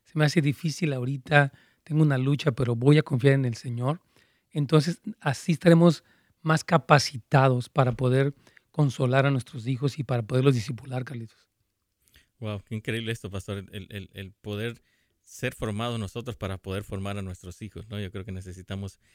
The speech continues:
Speaker 2: esa, ese carácter, ¿no? Para poder, eh, dar lo que Dios, como el proceso, ¿no? De, de,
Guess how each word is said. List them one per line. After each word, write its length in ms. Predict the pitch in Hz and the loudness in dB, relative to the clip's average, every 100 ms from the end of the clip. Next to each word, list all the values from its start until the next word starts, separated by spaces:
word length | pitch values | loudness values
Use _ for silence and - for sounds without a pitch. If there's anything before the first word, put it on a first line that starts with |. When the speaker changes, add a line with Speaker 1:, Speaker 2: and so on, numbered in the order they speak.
| _ _ | _ _
Speaker 2:
esa, 360 | 107 - 107 95 | -14 -6 -6 -6
ese 280 | 104 - - | -8 -12 -10
carácter, 540 | 101 95 110 - 90 | -6 -6 -6 -8 -10
¿no? 160 | 98 107 | -10 -10
Para 200 | 92 92 | -10 -10
poder, 440 | 101 90 95 95 - | -12 -10 -10 -10 -20
eh, 160 | - - | -20 -20
dar 500 | 95 101 104 104 98 | -14 -8 -6 -6 -8
lo 120 | 95 | -10
que 120 | - 92 | -8 -8
Dios, 240 | 101 101 - _ _ | -8 -12 -18 _ _
como 380 | 131 143 113 - _ _ - | -10 -8 -10 -12 _ _ -16
el 140 | 110 | -12
proceso, 540 | - 104 - 120 - 92 | -6 -6 -4 -6 -4 -6
¿no? 240 | 117 107 | -6 -6
De, 260 | 95 90 - | -8 -10 -10
de, 240 | 98 98 | -12 -14